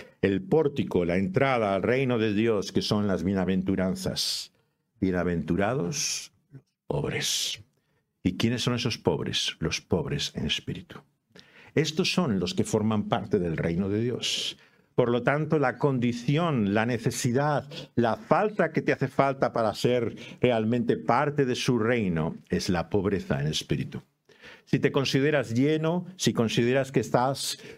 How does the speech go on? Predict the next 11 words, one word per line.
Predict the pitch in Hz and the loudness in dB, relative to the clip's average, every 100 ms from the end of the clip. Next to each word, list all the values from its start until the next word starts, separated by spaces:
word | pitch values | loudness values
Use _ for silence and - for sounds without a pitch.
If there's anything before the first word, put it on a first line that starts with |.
| - | 0
completo | 120 107 104 127 143 143 143 | 2 2 2 2 2 2 0
y | 135 | 2
satisfecho, | - 104 101 - - 143 143 143 | 0 2 0 0 2 2 2 -2
encantado | 135 104 98 95 139 147 | 2 2 2 2 2 2
de | 135 - | 0 0
conocerte, | 110 104 - 135 135 - 135 | 0 0 2 0 0 -2 -2
complacido, | 135 98 92 185 90 - - 165 165 180 214 202 - - _ _ | 2 0 0 0 -2 -2 -2 -2 2 0 0 -6 -14 -16 _ _
realmente | 113 110 110 117 107 107 | 2 2 2 0 0 2
no | 110 | 2
demuestras | 92 101 98 104 92 87 | 2 0 0 -2 0 0
nada | 95 113 123 | 2 2 0